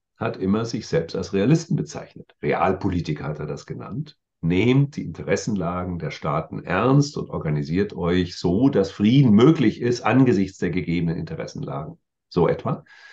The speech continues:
Die Gegenposition ist in der Tat so, wichtigste Figur ist Immanuel Kant. Siebzehnhundertfünfundneunzig gibt's da eine sehr schöne Schrift, die kann man auch lesen. Die Reklambüchlein gibt's die, äh, zum ewigen Frieden,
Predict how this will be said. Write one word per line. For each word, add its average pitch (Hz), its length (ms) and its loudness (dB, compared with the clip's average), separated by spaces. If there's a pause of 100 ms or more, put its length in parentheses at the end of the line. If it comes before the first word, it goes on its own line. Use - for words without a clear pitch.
(680)
Die - 60 0
Gegenposition 131 1040 6
ist - 480 -6
in 104 240 2
der 92 120 6
Tat 113 360 0
so, 113 280 -2
wichtigste - 460 -8
Figur 98 520 0
ist 95 160 -8
Immanuel 90 480 -2
Kant. - 460 -4 (180)
Siebzehnhundertfünfundneunzig 95 1200 0
gibt's - 220 -8
da 82 100 -4
eine 78 100 0
sehr 90 160 -2
schöne 80 340 -2 (180)
Schrift, - 360 -4
die 82 80 -8
kann 80 160 -4
man 71 240 -6 (260)
auch - 360 -8 (120)
lesen. 165 480 4 (100)
Die - 140 -6 (640)
Reklambüchlein 95 1080 0
gibt's - 260 -8
die, 87 240 -2 (920)
äh, 90 160 0
zum 92 180 -2
ewigen 90 360 2
Frieden, 156 640 0